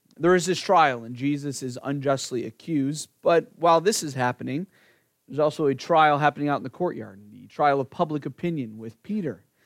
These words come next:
And, uh, we're gonna be looking at the second half of this passage this morning. Let's pray together. Father, we thank you for your mercy. For your mercy is truly more than any of our sins.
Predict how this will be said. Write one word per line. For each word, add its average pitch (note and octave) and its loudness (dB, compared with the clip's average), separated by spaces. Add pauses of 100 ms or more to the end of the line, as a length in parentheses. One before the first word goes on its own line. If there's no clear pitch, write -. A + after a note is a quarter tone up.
(360)
And, A#2 -8
uh, A#2 -4
we're C3+ -4
gonna D3 0
be C#3 0
looking C3+ -6
at B2 -6
the B2+ -14
second D3 -4
half C3 -6 (440)
of A2+ -18
this A2+ -14
passage A2 -12
this A2+ -20
morning. G2+ -20 (380)
Let's C3+ -20
pray G#2+ -10
together. G#2 -16 (1400)
Father, C#3 0
we C3+ -2
thank D3+ -4
you C3+ -8
for D3 -4
your C#3 0
mercy. A#2+ -6 (1200)
For B2+ -14
your B2+ -6
mercy B2+ -4
is B2+ -4
truly B2+ -6
more B2+ -2 (640)
than B2 -8
any C#3 0
of C3 2
our B2 0
sins. A#2+ -8